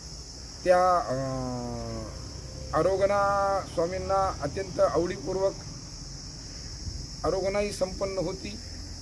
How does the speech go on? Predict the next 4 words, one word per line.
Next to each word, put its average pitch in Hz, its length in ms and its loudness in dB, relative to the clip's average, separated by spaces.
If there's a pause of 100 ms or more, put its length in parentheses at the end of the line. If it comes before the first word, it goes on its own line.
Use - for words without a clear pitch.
(800)
आणि 208 160 0 (540)
अक्षय 247 280 6
तृतीयाच्या 226 760 2 (920)
त्या 214 160 6